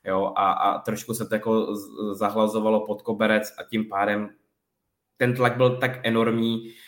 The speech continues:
že prostě s tím Radek, eh, nechtěl už mít nic společného a vlastně jakoby to pustil, jo. Myslím si, že, že by se, že by se dalo jako, eh, líp,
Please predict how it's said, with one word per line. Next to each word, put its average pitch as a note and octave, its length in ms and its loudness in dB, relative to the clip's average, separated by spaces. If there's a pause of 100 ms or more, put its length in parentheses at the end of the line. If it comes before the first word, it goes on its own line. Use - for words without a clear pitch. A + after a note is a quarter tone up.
(120)
že A2+ 120 -2
prostě G#2+ 300 -4
s - 100 -6
tím A2+ 140 -2
Radek, G#2+ 400 -2
eh, G#2+ 180 0
nechtěl G#2 340 -4
už G#2+ 140 -10
mít G#2+ 120 -2
nic A2 220 -2
společného G2+ 520 -4
a F2 60 -4
vlastně F#2+ 260 -6
jakoby G2+ 200 -8
to A2 100 -6
pustil, E2+ 560 -8 (280)
jo. E2+ 260 -8 (500)
Myslím - 200 -8
si, B2+ 160 2
že, B2+ 280 4
že A2+ 140 0
by A#2+ 120 0
se, B2+ 260 2
že A2+ 140 -4
by A2+ 120 -2
se B2 140 -2
dalo A#2 320 2
jako, A#2 380 0 (640)
eh, A2+ 40 0
líp, B2+ 340 0